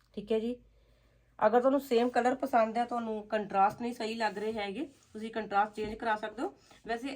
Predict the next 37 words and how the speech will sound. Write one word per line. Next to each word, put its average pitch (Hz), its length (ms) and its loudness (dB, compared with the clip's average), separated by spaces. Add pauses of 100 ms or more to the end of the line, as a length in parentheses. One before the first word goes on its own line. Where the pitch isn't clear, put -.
as 226 160 2
it 262 120 -12
ਹੀ 277 40 -8
ਬਣਾਓਗੇ 233 400 -2
ਤਾਂ 254 140 -8
ਬਹੁਤ 202 260 -4
ਸੋਹਣਾ 202 200 -6
ਲੱਗੂਗਾ, 180 340 -4
ਕਿਉਂਕਿ 233 260 -6
ਦੇਖੋ 269 240 -6
ਕਦੀ 226 260 -6
ਵੀ 254 120 -6
ਆਪਾਂ 240 260 -4
ਕੋਈ 220 180 -6
ਕਲਰ 202 280 -8
ਕੰਬੀਨੇਸ਼ਨ 208 420 -8
ਦੇ 208 80 -10
ਵਿੱਚ 202 180 -8
ਏਦਾਂ 190 220 -6
ਨਹੀਂ 202 100 -6
ਕੁਛ 208 200 -12 (160)
ਬਣਾਇਆ 185 400 -2 (380)
ਕਿ 240 60 -8
ਜਿਹੜਾ 233 160 0
ਤੁਹਾਨੂੰ 262 200 -4
ਸਹੀ 214 240 -6
ਨਾ 226 120 -2
ਲੱਗੇ। 175 300 -6
ਹਮੇਸ਼ਾ 202 420 -4
ਹੀ 254 180 0
ਕਲਰ 233 260 2
ਕੰਬੀਨੇਸ਼ਨ 208 460 0
ਨੂੰ 220 120 -2
ਸੋਚ 196 300 -6
ਕੇ 214 120 -6
ਹੀ 220 220 -2 (380)
ਬਣਾਈਦਾ 208 540 8